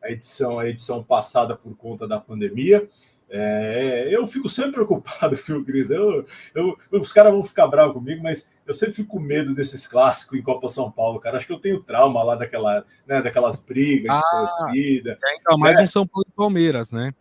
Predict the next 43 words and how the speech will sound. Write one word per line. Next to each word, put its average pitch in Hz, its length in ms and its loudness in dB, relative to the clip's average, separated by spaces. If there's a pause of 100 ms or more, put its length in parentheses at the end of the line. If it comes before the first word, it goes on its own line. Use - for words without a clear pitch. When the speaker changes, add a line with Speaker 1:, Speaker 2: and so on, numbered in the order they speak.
Speaker 1:
É, 165 540 4
exatamente. 151 680 4
Enfim, 151 220 -8
então, 196 440 0 (140)
é, 147 400 2
do 226 120 0
lado, 156 600 4
né, 147 260 0
não 170 220 2
esportivo, 160 720 -6
né, 180 100 -8
a 170 80 -6
gente 165 140 -8
fica - 240 -10
preocupado 160 540 2
por 156 200 -10
<laughs> - 0 -
chegarem 170 460 -2
tantos 165 320 -4
paulistas 160 460 -2
assim. 135 240 -8
Mas 156 240 -4
é, 190 200 -8 (420)
é, 160 460 -2
é, 147 120 -6 (200)
esportivamente 151 720 2
falando, 151 500 0
né, 156 360 0
que 143 80 -4
é 135 40 0
o 127 80 -4
que 135 120 -10
mais 127 240 -2
interessa, 123 440 -4
vamos, 123 300 -10
né, 127 140 -12
não 123 100 -16
vamos 123 240 -12
dar 120 120 -8
ideia 113 280 -6
pra 113 140 -12
ninguém 107 520 -2
sobre 101 400 -14